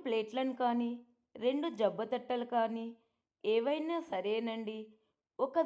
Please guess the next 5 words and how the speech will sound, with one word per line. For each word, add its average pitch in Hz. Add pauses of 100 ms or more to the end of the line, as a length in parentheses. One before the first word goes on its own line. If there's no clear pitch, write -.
దాంట్లో 254 (560)
పదమూడు 294 (100)
తమలపాకులు 247 (560)
వీడియోలో 311 (140)
చూపిన 240